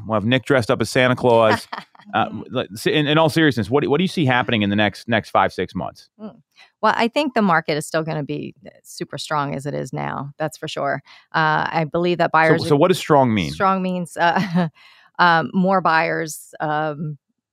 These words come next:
Speaker 2: I think because they're coming back into the fold after, after summer,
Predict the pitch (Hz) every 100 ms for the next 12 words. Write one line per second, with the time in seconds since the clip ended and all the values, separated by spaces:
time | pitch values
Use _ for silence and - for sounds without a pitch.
0 | _ _ 190 180 214 196 - 202 196 -
1 | 196 190 160 165 170 170 165 160 175 165
2 | 143 135 160 151 151 147 - 147 160 151
3 | - 143 127 131